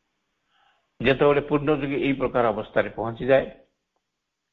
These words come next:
ପ୍ରଭୁ ଶ୍ରୀ ଅରବିନ୍ଦ ଏଇ ପ୍ରକାର ଅବସ୍ଥାରେ ମଧ୍ୟ ପହଞ୍ଚିଛନ୍ତି। ସେ ଲେଖିଛନ୍ତି ନିଜସ୍ୱ ଅନୁଭୂତିକୁ। ସମୟ ସମୟରେ ଜଣା ପଡୁଥାଏ ଆଉ ଶ୍ରୀ ଅରବିନ୍ଦଙ୍କୁ ଆମେ ଦେଖିପାରିବା ନାହିଁ।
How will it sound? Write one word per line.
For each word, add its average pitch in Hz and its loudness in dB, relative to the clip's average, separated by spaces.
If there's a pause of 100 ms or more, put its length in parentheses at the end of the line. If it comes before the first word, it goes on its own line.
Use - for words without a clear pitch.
(1160)
ପ୍ରଭୁ 147 2
ଶ୍ରୀ 139 -2
ଅରବିନ୍ଦ 131 -2
ଏଇ 131 2
ପ୍ରକାର 127 -4
ଅବସ୍ଥାରେ 120 -2
ମଧ୍ୟ 120 -6
ପହଞ୍ଚିଛନ୍ତି। 104 -10 (1160)
ସେ 143 4
ଲେଖିଛନ୍ତି 170 2
ନିଜସ୍ୱ 151 -4
ଅନୁଭୂତିକୁ। 107 -8 (2750)
ସମୟ 180 4
ସମୟରେ 180 2
ଜଣା 143 0
ପଡୁଥାଏ 147 -2
ଆଉ 135 0
ଶ୍ରୀ 135 -4
ଅରବିନ୍ଦଙ୍କୁ 127 -2
ଆମେ 120 -2
ଦେଖିପାରିବା 95 -4
ନାହିଁ। 90 -16